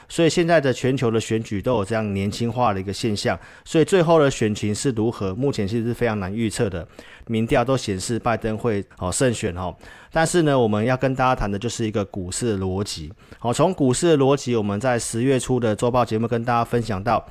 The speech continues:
好，川普模式跟拜登的一个，哦，两套剧本。那从股市的逻辑来看的话，目前相对上呢，是对于川普是比较有利的齁。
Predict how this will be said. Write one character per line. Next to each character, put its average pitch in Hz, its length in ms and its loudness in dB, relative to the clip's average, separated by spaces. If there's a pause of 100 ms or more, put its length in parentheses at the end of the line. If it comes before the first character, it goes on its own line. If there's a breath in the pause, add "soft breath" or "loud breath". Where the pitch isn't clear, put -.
(280 loud breath)
好， 110 160 -2
川 156 260 2
普 123 220 -2
模 104 200 0
式 123 240 0
跟 117 220 0
拜 113 240 0
登 110 180 -2
的 104 160 -2
一 104 40 -2
个， 95 340 -4 (100)
哦， 98 100 -6
两 101 140 -2
套 117 240 -2
剧 117 240 -4
本。 90 220 -6 (380 loud breath)
那 147 100 0
从 151 220 2
股 131 220 2
市 185 160 4
的 170 80 6
逻 139 180 6
辑 123 140 -2
来 113 120 4
看 131 160 0
的 117 80 2
话， 127 220 2
目 147 180 2
前 117 220 0
相 123 180 0
对 123 160 2
上 113 220 0
呢， 101 100 0
是 123 160 -2
对 117 280 2
于 104 60 0
川 120 220 -2
普 107 200 -4
是 110 160 -4
比 - 100 -10
较 113 140 -2
有 87 160 -2
利 104 160 -2
的 95 100 -6
齁。 95 200 -2